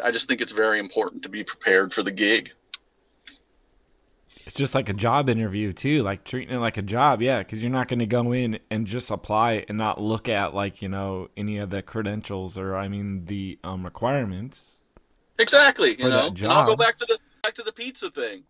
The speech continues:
Speaker 1: you know? Come in, it's like, "I got a job at Pizza Hut," and they're like, "This is the way you make a pepperoni pizza," and you're like, "No, it ain't. This is how I make a pepperoni pizza. I throw a little pineapple on it, and I throw a little," <laughs> you know? It's like,
Speaker 2: <laughs>
Speaker 1: no.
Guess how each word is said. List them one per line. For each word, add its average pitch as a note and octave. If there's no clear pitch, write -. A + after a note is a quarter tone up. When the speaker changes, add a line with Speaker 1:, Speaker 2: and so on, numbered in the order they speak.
Speaker 1:
you C#3+
know? C3
Come E3+
in, G3+
it's E3
like, D3
"I E3
got G#3
a D#3+
job E3+
at -
Pizza -
Hut," C3
and -
they're B2
like, C3+
"This F3+
is -
the D#3+
way D3+
you E3
make E3
a E3+
pepperoni F3+
pizza," G#3
and B2
you're B2
like, B2
"No, A3+
it F3
ain't. G3+
This F#3+
is G#3
how G#3
I A3
make F#3
a -
pepperoni C#3
pizza. C#3+
I B2+
throw D#3+
a -
little D3+
pineapple G3
on G#3
it, A#3+
and D#3
I D3
throw F#3+
a E3
little," G3+
<laughs> G3
you F#3+
know? F3
It's D#4+
like, -
Speaker 2:
<laughs> -
Speaker 1:
no. A#3+